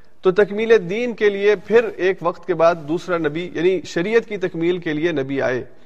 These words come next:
جس طرح کہ حضرت موسیٰ علیہ السلام نے اپنی، آ، اقوال کے اندر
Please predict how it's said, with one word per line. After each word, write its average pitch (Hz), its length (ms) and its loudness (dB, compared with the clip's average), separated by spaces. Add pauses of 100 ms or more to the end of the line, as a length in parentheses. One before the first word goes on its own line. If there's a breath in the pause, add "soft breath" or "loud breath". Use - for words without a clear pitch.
(500 soft breath)
جس 175 140 2
طرح 196 180 6
کہ 196 260 0
حضرت 170 260 -2
موسیٰ 180 300 -2
علیہ 180 180 0
السلام 147 320 -2
نے 139 180 -2 (120)
اپنی، 151 480 -4 (460 soft breath)
آ، 131 40 -8 (280)
اقوال 147 380 2
کے 160 140 -6
اندر 139 260 -4